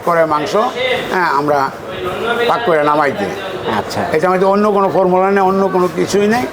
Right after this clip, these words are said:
Speaker 1: যেমন ঘরোয়া পরিবেশে একটা পাক হইতেছে, আমার এই জায়গায় ঠিক ঘরোয়া পরিবেশের মতো এই পাকটা হইতেছে, আপনারা খাইলে বুঝতে পারবেন।
Speaker 2: তো আমাদের খাবারগুলা চলে আসছে। আমরা কিন্তু এখন বর্তমানে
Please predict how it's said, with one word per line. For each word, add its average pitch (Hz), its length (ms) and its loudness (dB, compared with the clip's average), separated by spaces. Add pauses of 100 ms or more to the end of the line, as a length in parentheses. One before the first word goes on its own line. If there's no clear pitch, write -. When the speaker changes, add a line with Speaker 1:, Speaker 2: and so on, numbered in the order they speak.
(280)
Speaker 1:
যেমন 180 280 4
ঘরোয়া 190 420 4
পরিবেশে 196 440 2
একটা 180 220 2
পাক 180 200 2
হইতেছে, 185 400 2 (120)
আমার 170 280 2 (140)
এই 175 120 2
জায়গায় 196 380 2
ঠিক 196 140 2 (120)
ঘরোয়া 175 260 4
পরিবেশের 180 540 2
মতো 165 340 2 (340)
এই 170 180 0
পাকটা 175 300 0
হইতেছে, 185 340 2
আপনারা 170 340 0
খাইলে 180 320 2
বুঝতে 175 300 0
পারবেন। 214 340 2 (180)
Speaker 2:
তো - 80 4
আমাদের 196 340 4 (120)
খাবারগুলা 185 560 2
চলে 175 160 2
আসছে। 165 280 0
আমরা 156 260 2
কিন্তু 156 260 0
এখন 147 320 0
বর্তমানে 147 680 0